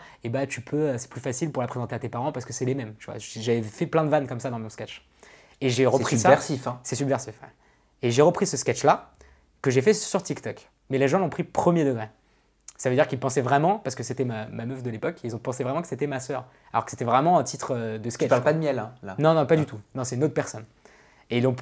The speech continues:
Speaker 1: ils pensaient vraiment premier degré. Et il y a plein d'influenceurs qui ont commencé à, à se mettre dessus, du, du style Ramous, et cetera. Il y en a plein qui se sont mis là-dessus et qui ont repris la vidéo. La vidéo, elle est partie partout, hyper virale, j'étais même pas prêt.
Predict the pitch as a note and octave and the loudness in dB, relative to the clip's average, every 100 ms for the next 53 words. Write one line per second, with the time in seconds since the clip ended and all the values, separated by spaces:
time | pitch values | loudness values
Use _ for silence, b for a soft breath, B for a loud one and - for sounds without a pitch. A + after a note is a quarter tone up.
0 | D#3+ D#3 C#3+ C3+ D#3 F#3+ - G3 F3+ D3 | 0 2 2 4 6 4 4 6 6 4
1 | A2+ A#2 _ - C#3 C3 A3+ G#3 - F3 | 2 -8 _ -2 2 4 6 6 4 0
2 | F#3+ - C3+ C#3+ C3+ D#3 C3+ G#2+ - B | -2 -4 -4 -2 -2 0 0 -2 -6 B
3 | B B2 B2 B2+ B2+ B2+ G#3 A#3+ A#2+ A#2+ | B -4 0 0 2 -2 -2 -6 -6 -4
4 | A#2 G#2+ A#2 B2+ A2+ B2 C3 C#3+ C#3 A#2 | -4 -6 -8 -4 -2 0 0 -2 -4 -10
5 | A2+ B2+ A#2 A2+ - D#3 C3+ A#2+ - A#2 | -8 -6 -6 -8 -6 -6 -6 -10 -10 -8
6 | A#2+ A2+ - D3+ - b b b b B2 | -6 -8 -8 -10 -12 b b b b -4
7 | C#3 C3 A2+ - E3+ B2+ B2+ D#3+ B2+ A2+ | 0 4 4 4 2 2 0 0 0 -2
8 | B2 A2 A#2 - - D#3 - E3+ C#3+ B | -4 -4 -8 -10 -4 -4 -2 -4 -4 B
9 | B B E3+ E3+ D3 D3+ D#3 A#2+ A2 A#2+ | B B 2 4 6 6 4 0 -4 -4
10 | B2 A#2 - F3 | -4 -4 -2 -4